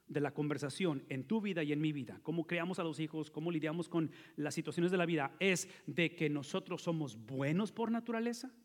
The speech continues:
si, si el punto de partida es pensar que Dios nos debe, que tenemos que estar bien todo el tiempo, es obvio que Dios va a aparecer débil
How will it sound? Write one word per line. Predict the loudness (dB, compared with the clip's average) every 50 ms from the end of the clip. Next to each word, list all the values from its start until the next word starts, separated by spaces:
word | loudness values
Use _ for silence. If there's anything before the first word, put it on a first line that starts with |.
| _ _ _ _ _ _ _ -10
si, | -6 -4 -2 2
si | 2
el | 2 6
punto | 8 10 10 10 10
de | 6 4
partida | 4 2 0 0 2 2 2
es | 2 2
pensar | 2 0 0 2 4 4 4 4 4 -2 -12 -6 2
que | 4 4 4
Dios | 6 6 6 8 8 6 4 -2 -4 2
nos | 6 8 8 8 8 6 2 -4 2 8
debe, | 10 10 12 10 10 10 8 6 6 2 -4 0
que | 0 0
tenemos | 4 6 6 6 6 6 4 4
que | 4 4
estar | 4 6 6 4 4 4
bien | 4 4 4 4 6
todo | 4 6 6
el | 6 6 6
tiempo, | 4 2 2 2 2 0 0 0 0 0
es | 0 0 0 -2 -4 2
obvio | 4 6 6 6 6 6 4 4 2 0 -6 -6 0
que | 2 2
Dios | 4 4 2 2 4
va | 6 6 6
a |
aparecer | 4 2 0 -4 -2 -2 0 0 0 2
débil | 2 2 2 4 4 4 4 4 2